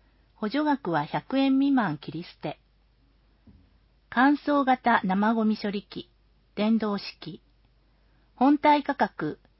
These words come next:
七万六千円。補助金活用で二万六千円に。屋内用のコンパクトな生ゴミ処理機。電気の力で生ゴミを乾燥させるため、非電動式より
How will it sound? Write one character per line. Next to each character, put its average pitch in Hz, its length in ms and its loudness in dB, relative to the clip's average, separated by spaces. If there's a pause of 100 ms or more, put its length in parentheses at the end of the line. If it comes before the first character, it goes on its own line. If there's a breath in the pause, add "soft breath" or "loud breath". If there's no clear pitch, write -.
(120)
七 208 260 2
万 262 240 6
六 143 280 -6
千 175 260 -6
円。 156 240 -8 (1040)
補 208 120 -6
助 269 160 0
金 277 240 0
活 277 300 -2
用 170 180 0
で 156 240 -4 (460)
二 185 100 -2
万 254 260 4
六 156 200 -6 (100)
千 196 240 -4
円 170 240 -6
に。 160 220 -10 (1300)
屋 185 240 -2
内 294 300 4
用 285 180 2
の 269 200 4
コ 320 220 -2
ン 302 60 -2
パ 247 140 2
ク - 120 -20
ト 175 120 -8
な 156 120 -6
生 170 300 -2
ゴ 220 100 -2
ミ 214 140 0
処 175 120 -8
理 180 120 -8
機。 - 260 -16 (800)
電 285 220 2
気 247 100 -4
の 196 140 2
力 175 400 -2
で 156 240 -6 (160)
生 214 320 0
ゴ 262 120 0
ミ 170 200 0
を 143 100 -6
乾 196 240 -4
燥 208 200 -6
さ 208 120 -10
せ 208 160 -8
る 196 100 -6
た 180 140 -4
め、 165 260 -6 (300 soft breath)
非 247 220 -2
電 208 260 0
動 254 220 -2
式 - 260 -12
よ 240 140 -2
り 165 260 -8